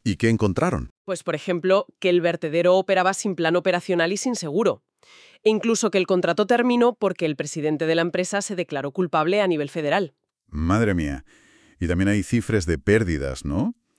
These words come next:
Speaker 1: He visto en el documento una pérdida de ciento cuarenta y nueve mil dólares en un proyecto abandonado de, eh, Smart City.
Speaker 2: Sí, una ciudad inteligente que no prosperó.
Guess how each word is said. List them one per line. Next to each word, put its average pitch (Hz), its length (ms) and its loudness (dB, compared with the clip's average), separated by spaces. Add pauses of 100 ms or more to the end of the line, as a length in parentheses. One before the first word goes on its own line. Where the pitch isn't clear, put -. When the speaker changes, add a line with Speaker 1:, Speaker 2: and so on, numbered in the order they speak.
(200)
Speaker 1:
He 85 100 -4
visto 101 240 0
en 113 60 2
el 104 60 0
documento 95 420 0
una 107 140 0
pérdida 131 460 0
de 101 100 2
ciento 120 380 -2
cuarenta 98 380 0
y 90 60 0
nueve 85 360 0
mil 101 220 0
dólares 113 500 0
en 87 120 0
un 113 140 2
proyecto 107 460 -2
abandonado 110 520 0
de, 71 520 -4 (100)
eh, 65 360 -8 (100)
Smart 87 260 -2
City. 131 320 -4 (180)
Speaker 2:
Sí, 175 360 -4
una 202 260 0
ciudad 202 280 0
inteligente 208 600 0
que 190 100 2
no 170 120 4
prosperó. 131 520 -8